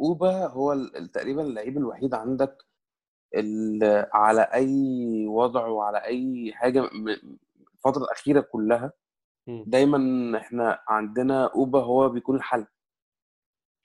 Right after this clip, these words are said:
Speaker 2: حقيقي فعلا.
Speaker 1: فهو الراجل بيحاول، يعني الكرة الأخيرة اللي جت ال-، ال-، في العارضة دي
Speaker 2: في ماتش ساوثهامبتون، آه.
Speaker 1: مت-، <laughs> يعني
Speaker 2: دي حظ مية في المية طبعا.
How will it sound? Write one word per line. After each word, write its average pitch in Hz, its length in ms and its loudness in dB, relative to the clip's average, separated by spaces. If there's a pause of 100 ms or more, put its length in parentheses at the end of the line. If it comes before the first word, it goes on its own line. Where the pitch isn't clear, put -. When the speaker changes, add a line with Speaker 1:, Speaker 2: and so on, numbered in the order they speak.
Speaker 2:
حقيقي 113 220 -8
فعلا. 110 180 -14 (800)
Speaker 1:
فهو 147 460 6
الراجل 160 300 2
بيحاول، 135 640 -4 (240)
يعني - 260 -20
الكرة 127 380 0
الأخيرة 135 440 0
اللي 110 220 -4
جت 117 300 -2
ال-، 107 220 -8 (120)
ال-، - 180 -16 (100)
في - 40 -20
العارضة 110 520 2
دي 123 440 -4 (300)
Speaker 2:
في - 120 -8
ماتش 120 260 -4
ساوثهامبتون، 120 680 -6 (120)
آه. 110 200 -6 (460)
Speaker 1:
مت-، 117 240 4
<laughs> 139 280 8
يعني 127 200 6 (960)
Speaker 2:
دي 214 120 2
حظ 151 280 6
مية 131 100 4
في 127 100 -6
المية 120 160 0
طبعا. 110 260 -2